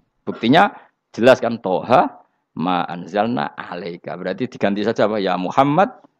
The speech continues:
"Ma anzalna 'alaika al-Qur'ana litasqa." Mun jelas, ya.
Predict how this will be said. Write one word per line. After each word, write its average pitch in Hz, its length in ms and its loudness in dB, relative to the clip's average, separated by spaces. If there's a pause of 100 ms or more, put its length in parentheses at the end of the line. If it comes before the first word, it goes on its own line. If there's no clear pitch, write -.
(140)
"Ma 95 280 0
anzalna 143 840 0
'alaika 113 640 0
al-Qur'ana 101 800 0 (500)
litasqa." - 540 -14 (720)
Mun 92 140 -2
jelas, 98 300 0
ya. 85 120 -10